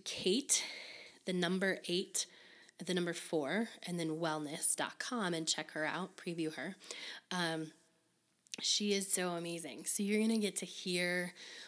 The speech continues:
when she started the Enchanted Circle. And Kate really, you know, she, she read my books and she was doing it all on her own and realized she needed more support. And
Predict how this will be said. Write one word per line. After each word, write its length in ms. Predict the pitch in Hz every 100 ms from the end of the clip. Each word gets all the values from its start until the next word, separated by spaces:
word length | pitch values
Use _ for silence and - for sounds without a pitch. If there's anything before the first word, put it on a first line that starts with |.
| -
when 160 | 180 175
she 200 | - 175
started 420 | - 123 160 180
the 120 | 208
Enchanted 460 | 214 - 220 233 220
Circle. 440 | 226 226 269 294 269 - -
And 180 | 185 185
Kate 280 | - 233 240
really, 460 | 196 196 190 185 180 - - - - -
you 100 | 240
know, 80 | 208
she, 640 | 180 - - 214 196 185 -
she 160 | -
read 160 | 175 165
my 120 | 170
books 420 | 170 220 - -
and 160 | 175 175
she 100 | -
was 140 | 175
doing 220 | 170 180 180
it 60 |
all 140 | 165 165
on 80 |
her 140 | 165 156
own 200 | 175 185
and 120 | 180
realized 300 | 160 156 160
she 140 | - 160
needed 260 | 165 160
more 160 | 160 151
support. 480 | - 160 - 165 294 - - - - - - -
And 540 | 202 185 175 175 175